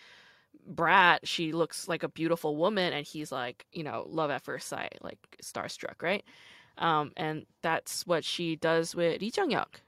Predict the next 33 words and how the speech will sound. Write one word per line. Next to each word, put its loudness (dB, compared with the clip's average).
But -2
he's -2
more 4
than 2
that, 0
you -4
know? 0
She's, -4
she's -2
into -2
the 6
way 8
that 4
he -4
holds 2
the 0
door 2
open -4
for -2
all 4
the -2
patrons -6
at -6
the -6
shopping -6
mall, -8
you -4
know? 0
Like, -2
she's -4
into -6
that. -6
And -4